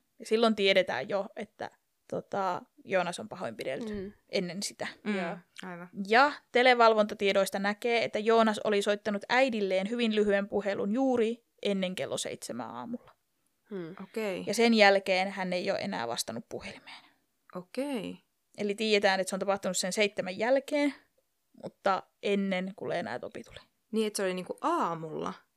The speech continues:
Speaker 3: kuitenkin.
Speaker 1: Joo, että ne oli siis koko yön vielä
Speaker 3: Niin.
Speaker 1: po-, bilettänyt, tai niinku mitä lie,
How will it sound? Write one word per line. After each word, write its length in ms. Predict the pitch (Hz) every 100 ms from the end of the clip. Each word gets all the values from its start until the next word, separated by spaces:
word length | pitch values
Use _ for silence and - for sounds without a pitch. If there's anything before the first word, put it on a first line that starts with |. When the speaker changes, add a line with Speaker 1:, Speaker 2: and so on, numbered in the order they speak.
| _
Speaker 3:
kuitenkin. 260 | - 180 220
Speaker 1:
Joo, 180 | 185 202
että 380 | - - 240
ne 60 | 226
oli 180 | 247 240
siis 140 | 226
koko 360 | 254 311 427 370
yön 380 | 330 320 277 277 _ _ -
vielä 240 | 262 247 240
Speaker 3:
Niin. 340 | 175 165 170
Speaker 1:
po-, 180 | _ 294
bilettänyt, 640 | 285 269 262 - 190 180 - - 269
tai 140 | 214
niinku 240 | 220 214 208
mitä 320 | 220 226 233
lie, 280 | 226 196